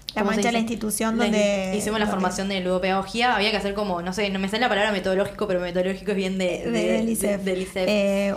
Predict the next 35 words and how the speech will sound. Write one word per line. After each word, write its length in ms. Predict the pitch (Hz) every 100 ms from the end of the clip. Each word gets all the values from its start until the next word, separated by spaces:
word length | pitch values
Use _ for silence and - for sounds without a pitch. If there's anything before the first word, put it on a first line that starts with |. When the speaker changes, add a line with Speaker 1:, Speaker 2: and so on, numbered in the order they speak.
| 302
Speaker 1:
una, 840 | 226 247 226 208 196 185 185 - -
ay. 240 | 302 320 -
Speaker 2:
Un 80 | 233
laboratorio. 420 | 247 190 170 208
Speaker 1:
Un 60 | 269
laboratorio. 440 | 254 226 220 208
Speaker 2:
Un 40 | 220
laboratorio 840 | 247 247 247 254 254 277 320 - - -
que 180 | 208 208
se 80 | 208
llamaba 340 | 202 214 269 233
La 120 | 170
Ofrenda. 640 | 175 208 208 175 156 147 - -
O 100 | 185
sea, 120 | 180 185
esa 180 | 196 247
era 140 | 226
como 220 | 196 180
la 180 | 170 170
premisa. 600 | 170 185 233 208 - 156 - - - - - 180
Pa, 180 | 214 202
la 140 | 175
ofrenda, 760 | 170 175 214 214 190 180 165 165
que 180 | - - - -
está, 380 | 165 185 196 175
obviamente, 640 | 175 190 214 180 170 165 - - -
pues, 220 | 180 180
eh, 280 | 175 175 175
pensás 240 | 180 180 202
en 80 |
los 120 | 180 -
santos, 400 | 220 233 190 175
pero 180 | 180 170
pens-, 260 | 175 180 180
ah, 180 | 180